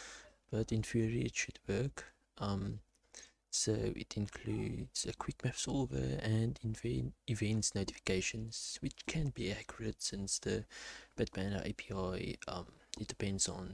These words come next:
sometimes is inaccurate. Uh,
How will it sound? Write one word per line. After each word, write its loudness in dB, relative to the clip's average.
sometimes 2
is -2
inaccurate. -8
Uh, -4